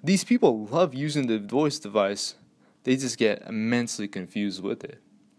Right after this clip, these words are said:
So it's just fielding the questions that they get and then adding to the intents and then adding to the types of things that Alexa, my skill, will point out,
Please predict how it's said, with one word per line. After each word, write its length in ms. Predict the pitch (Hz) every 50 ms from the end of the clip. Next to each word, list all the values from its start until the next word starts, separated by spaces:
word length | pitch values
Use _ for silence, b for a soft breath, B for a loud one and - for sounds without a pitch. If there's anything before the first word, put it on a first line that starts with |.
| b b b b b b b b b b b
So 320 | - - - 151 143 139
it's 220 | - - 135 127 -
just 220 | 165 151 - -
fielding 340 | - 156 147 143 147 147 139
the 80 | 123
questions 520 | 110 - - 131 123 127 127 - 156 151 143
that 160 | 131 107 98
they 160 | 117 120 123
get 300 | 123 135 135 135 143 - -
and 180 | - - 113 113
then 180 | 113 117 131 -
adding 400 | - 120 127 135 135 131 127 117
to 140 | - - 117
the 160 | 110 107 101
intents 580 | 101 101 101 - - 123 120 120 120 - - -
and 140 | - 117
then 140 | 104 98 -
adding 420 | - 117 127 127 123 123 123 123 123
to 380 | - - 120 110 107 104 101 101 b b b b b b b - -
the 120 | 107 110
types 380 | 104 - - 123 123 - - -
of 100 | 107 -
things 340 | - 120 120 120 117 - -
that 220 | 113 104 98 - -
Alexa, 600 | - 107 107 113 120 113 - - - 120 113 107
my 220 | 101 104 107 113 117
skill, 320 | 113 - - - 113 101
will 140 | 98 101 98
point 320 | 101 - 117 107 104 107
out, 260 | 110 110 101 98 98